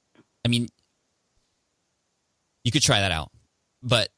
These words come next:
another way to structure it would be to offer a certain set of clients who pay more that access to you. Now you have a package for people who,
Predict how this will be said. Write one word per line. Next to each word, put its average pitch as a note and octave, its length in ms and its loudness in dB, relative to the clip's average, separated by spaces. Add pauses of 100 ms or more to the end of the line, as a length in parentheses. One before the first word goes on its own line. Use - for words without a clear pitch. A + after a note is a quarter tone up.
(140)
another B2+ 260 2
way B2 100 2
to G#2+ 80 0
structure G2+ 300 -2
it - 60 -6
would G2 140 -4
be F#2+ 200 0
to F2+ 580 -2 (760)
offer F#2+ 640 -2 (640)
a - 20 -4
certain F2+ 240 -4
set B2 200 0
of G#2+ 60 -6
clients F#2 520 -6 (300)
who G#2 100 -2
pay G#2 280 -2
more F#2+ 600 -2 (320)
that F2+ 180 0
access D#2+ 440 -4
to - 120 -8
you. G#1+ 220 -8 (220)
Now A#2 220 0
you A2 160 -2
have G2+ 180 0
a F#2 40 -10
package F#2+ 400 -4
for F#2 120 -8
people F#2 300 -6
who, F2+ 380 -2